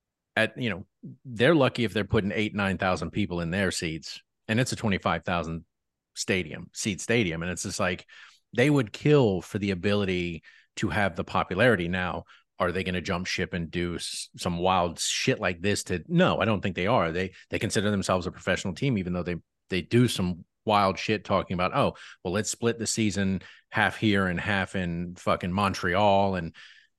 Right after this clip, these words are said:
you know, they're, anything they can do to drum up fans' support in the stadium, they're trying to do. Now, they're not doing this wacky shit like the Bananas are, but for the Bananas, it's working.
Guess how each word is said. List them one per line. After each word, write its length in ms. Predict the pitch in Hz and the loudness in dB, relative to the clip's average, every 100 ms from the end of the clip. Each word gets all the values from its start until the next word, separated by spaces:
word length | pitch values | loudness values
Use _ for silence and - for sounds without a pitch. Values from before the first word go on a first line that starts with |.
| _ - | _ -4
you 100 | 123 | 0
know, 160 | 101 | 0
they're, 380 | 90 120 120 120 - | 2 2 2 -2 -6
anything 420 | 175 156 165 165 143 | 2 4 6 4 2
they 100 | 131 | 0
can 140 | 127 | 0
do 120 | 131 | 0
to 100 | 101 | -2
drum 340 | 87 101 107 104 | -4 -2 0 0
up 180 | 95 _ _ _ _ _ _ _ _ _ - | -4 _ _ _ _ _ _ _ _ _ -2
fans' 540 | 117 101 92 87 - _ _ _ _ - | 2 2 0 -4 -10 _ _ _ _ -8
support 600 | - 87 - 127 95 - - | -4 0 4 4 4 -2 -4
in 400 | 107 98 90 90 - | 0 0 -2 -4 -8
the 100 | 98 | -8
stadium, 580 | - 156 156 92 90 85 _ | 0 4 4 2 -2 -6 _
they're 180 | 92 123 | 0 2
trying 300 | 123 131 107 | 4 2 2
to 80 | 92 | 0
do. 300 | 82 139 78 | 0 0 0
Now, 480 | 78 95 90 87 85 | -2 0 0 -2 -4
they're 180 | 90 98 | -2 0
not 240 | 104 98 98 | 0 -2 -2
doing 260 | 101 92 | -2 -2
this 140 | 87 - | -4 -4
wacky 400 | 90 80 - 82 | -4 -4 -6 -6
shit 240 | - 87 | -4 -4
like 180 | 87 82 | -4 -6
the 60 | |
Bananas 420 | 85 90 135 107 95 | -4 0 0 0 0
are, 200 | 85 - - - - | -2 -4 -12 -6 0
but 160 | 123 | 2
for 100 | 156 | 4
the 60 | 113 | 4
Bananas, 380 | 117 143 117 90 | 4 4 2 -2
it's 180 | 107 | -6
working. 540 | 104 92 95 - 73 | -4 0 0 0 -8